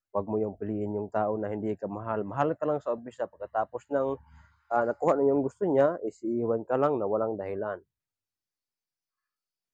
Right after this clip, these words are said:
So, dapat talaga, ang piliin mo sa isang lalaki ay marunong makontento at piliin mo rin yung babae na marunong makontento kung anong meron ka.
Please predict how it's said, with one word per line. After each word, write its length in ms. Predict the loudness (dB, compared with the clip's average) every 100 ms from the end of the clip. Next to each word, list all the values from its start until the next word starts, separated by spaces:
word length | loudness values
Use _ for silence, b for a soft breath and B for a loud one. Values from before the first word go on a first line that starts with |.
| _ -6
So, 80 | 0
dapat 400 | 2 4 2 2
talaga, 400 | -2 -2 -8 -8
ang 80 | -8
piliin 320 | -2 2 4
mo 160 | 4 2
sa 80 | 0
isang 240 | 0 2
lalaki 480 | 4 2 0 -6 -10 -12 _ _ _ _ _ _ -2
ay 400 | 2 2 0 -6 -12 _ _ _ _ _ _ _ _ _ _ -4
marunong 560 | 0 2 4 4 2 2
makontento 800 | 0 -2 -2 -2 0 0 -2 -4
at 180 | -6 -6 -6 _ _ _ _ _ _
piliin 340 | -2 0 0 0
mo 220 | 2 4
rin 320 | 4 2 2
yung 160 | 2 2
babae 640 | 0 0 0 -2 -4 -8 _ _ -8
na 60 | -4
marunong 460 | 0 2 2 0 0
makontento 560 | -2 -4 -4 -4 -4
kung 240 | -2 -2 0
anong 260 | -2 0
meron 260 | 0 0 -2
ka. 260 | -4 -8